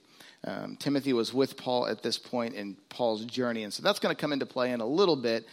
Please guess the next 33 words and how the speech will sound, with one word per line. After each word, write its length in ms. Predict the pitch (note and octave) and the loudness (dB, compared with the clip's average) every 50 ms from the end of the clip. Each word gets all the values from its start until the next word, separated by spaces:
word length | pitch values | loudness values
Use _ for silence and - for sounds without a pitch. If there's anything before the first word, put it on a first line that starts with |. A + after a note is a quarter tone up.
| - - - - - - | -20 -20 -20 -20 -12 -6
Um, 400 | A#2+ A2 A2 A2+ A2 G#2+ A#2 C#3+ | -4 -4 -4 -4 -4 -6 -6 -4
but 100 | - C#3+ | -2 -2
just 220 | C3 - G3 - - | 0 0 0 -2 -2
remember 320 | G3+ E3 D3 C#3+ C#3 C#3 | -2 0 0 2 2 2
that 160 | C3 C3+ C3 | 2 0 0
there 140 | - D#3 D#3 | 0 2 2
are 40 | D#3+ | 2
multiple 500 | E3 F#3 G#3 A#3 A#3+ - A3+ F3 F3+ D#3 | 2 2 2 2 2 2 0 -2 0 2
authors, 480 | - C#3+ D3+ D#3+ - A3 A#3+ A#3+ A3 - | 4 4 4 4 4 0 -4 -2 -4 -4
and 440 | - D3 F#3 G#3 F3 F#3+ A3+ - - - - - - - - - _ _ | -4 -2 0 0 0 0 0 -2 -6 -10 -18 -20 -20 -20 -20 -20 _ _
there's 200 | - C#3+ C#3+ - | -6 -4 -2 -2
also 300 | C#3 C3+ C3 - - D3 | 0 0 0 0 2 2
multiple 520 | C#3 B2+ C3 C3+ B2+ - C3 - C#3+ C3+ A#2+ | 2 4 4 2 2 0 -2 0 0 0 2
recipients 760 | A#2+ C3 - - - D#3 - - A2+ A2 A#2 B2 - - - D3 - | 0 0 2 2 2 2 4 2 0 0 0 -2 -4 -6 -6 -6 -6
to 100 | - B2+ | -4 -4
the 80 | A#2+ | -2
book 160 | G#2 A2 G#2 | -2 -4 -6
of 80 | - A2 | -8 -8
Colossians. 720 | - D3 D3 D#3+ E3+ E3 - - - - - - - - - - - - - - - _ | -6 -2 0 0 0 0 0 -2 -6 -6 -8 -8 -8 -10 -12 -16 -20 -20 -20 -20 -18 _
Colossians 400 | - A2+ G#2+ A2 A2 - C3 A#2 | -4 -2 0 0 0 0 0 0
is 120 | B2+ B2 - | 0 0 0
written 200 | C3 B2 A#2+ C3 | 0 0 -2 -2
to 260 | - - C#3 C#3 C#3 | 0 0 2 2 2
a 80 | - C3 | 0 -2
church 680 | B2+ - - - - F#3+ F3+ - - - - - - - | -2 -2 -2 -2 -2 -2 -4 -4 -4 -6 -8 -8 -8 -8
at 380 | - - G#2+ G#2 - - - - | -4 -2 -2 -2 -2 -6 -16 -12
Colossae. 640 | - - C3+ C#3 D3 E3 E3+ - - G2+ - - - - - - - - - - - - | -8 -4 -2 0 0 0 0 0 -2 -2 -4 -6 -8 -16 -20 -20 -20 -20 -20 -16 -10 -8
And 100 | - G#2 | -6 -4
so 300 | - - A2 G#2 G#2+ G#2+ | -2 0 0 0 0 0
there 260 | - B2+ C#3 C#3+ C#3 | 0 2 2 2 2
are 320 | - - G#2+ G#2 G2 F2 - - - - _ - - _ | 2 0 0 -2 -2 -4 -8 -12 -20 -20 _ -20 -14 _
multiple 400 | - C3+ E3 F3+ - F3 F3+ F#3 | 0 2 2 2 2 0 0 2
authors 580 | D#3 C#3+ C#3+ C3+ - C#3+ C3+ C3 - - - | 4 4 4 4 2 0 0 0 -2 -4 -6